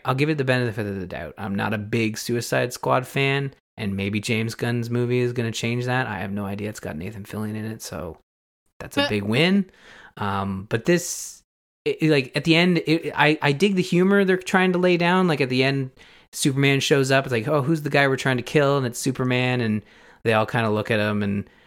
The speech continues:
Speaker 1: they kinda look at him with this reverence of, like, "Oh man, it's Superman. This is great. He's gonna be able to help save the day." It's like, "Oh wait, that's the guy we're trying to kill 'cause he's under control of Brainiac or something." Like,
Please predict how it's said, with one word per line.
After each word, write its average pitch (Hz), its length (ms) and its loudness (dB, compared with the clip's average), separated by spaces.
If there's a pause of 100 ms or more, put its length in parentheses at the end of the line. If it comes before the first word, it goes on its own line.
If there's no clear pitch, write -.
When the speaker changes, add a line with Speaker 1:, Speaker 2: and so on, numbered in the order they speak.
(280)
Speaker 1:
they 143 100 2
kinda 214 220 6
look 196 180 4
at 196 80 6
him 156 240 2
with 139 160 2
this 123 220 -4
reverence 117 340 0
of, 104 100 -8
like, 101 200 -8
"Oh 185 100 0
man, 226 220 2
it's 180 120 -2
Superman. 220 500 2
This 196 120 0
is 208 140 -4
great. 240 280 2
He's 185 160 -2
gonna 190 120 2
be 196 100 2
able 196 140 0
to 170 80 2
help 180 180 -2
save 185 280 0
the 180 60 -2
day." 180 240 2
It's 131 120 0
like, 135 160 -2
"Oh 151 120 2
wait, 151 320 2
that's 131 200 -4
the 135 80 -4
guy 131 180 4
we're 123 120 2
trying 123 260 0
to 113 40 -4
kill 123 360 0
'cause 110 180 -4
he's 104 220 -2
under 110 220 -2
control 110 460 -2
of 107 200 -6 (460)
Brainiac 113 460 2
or 101 80 0
something." 101 400 -2
Like, 95 220 -4